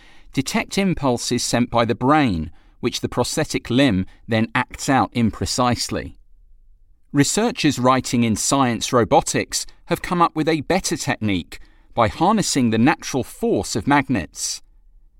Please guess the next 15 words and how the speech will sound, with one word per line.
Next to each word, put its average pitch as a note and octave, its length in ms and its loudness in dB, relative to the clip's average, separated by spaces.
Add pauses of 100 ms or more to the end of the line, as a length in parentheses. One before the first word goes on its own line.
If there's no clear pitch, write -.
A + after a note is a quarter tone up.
(240)
They G#3+ 160 0
implanted C#3 640 0
pairs D3+ 460 -2
of A2+ 100 -2
tiny E3+ 500 -2
magnetic C3 600 -2
beads C#3+ 500 -4 (380)
into C#3+ 240 0
the C#3+ 100 -4
still - 340 -2
attached - 540 -4
legs B2+ 340 -2
of A2 120 -2
living C3 340 2
turkeys C3+ 720 -4